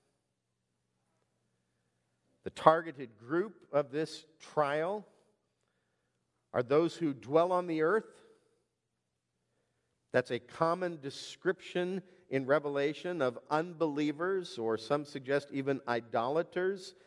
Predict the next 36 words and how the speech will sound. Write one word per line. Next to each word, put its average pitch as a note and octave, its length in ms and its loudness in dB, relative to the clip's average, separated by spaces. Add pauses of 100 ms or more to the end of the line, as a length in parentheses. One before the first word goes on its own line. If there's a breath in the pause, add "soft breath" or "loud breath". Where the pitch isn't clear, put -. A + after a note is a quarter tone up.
(260 soft breath)
Chapter A2+ 240 0
six, F3+ 420 -2
chapter A#2+ 460 -2
eight, D#3 360 2
chapter A2+ 320 -2
eleven, D3 640 0
thirteen, D#3 600 -2
seventeen. D#3 840 -2 (320 loud breath)
In G#2 80 -4
each C#3+ 180 -2
of D3+ 100 2
those C#3 200 2
places, D3 480 0
this A2+ 180 -8
description B2 540 -6
is G2 120 -6
used A#2+ 340 -4
of G2+ 60 -8
the G2+ 100 -4
unconverted G#2 580 -2
world. G#2+ 380 -2 (1600 soft breath)
"So A#2 140 2
I B2 40 6
will B2 100 -4
keep F#3 340 -6
you F#3 80 2
from D3 160 -4
the B2 140 0
hour E3+ 320 -2
of - 100 -8
trial C#3 560 -2
that G#2+ 140 -6
is G#2 120 -8
coming E3 460 -4
upon C#3+ 720 -4 (320)
unbelievers." B2+ 880 -4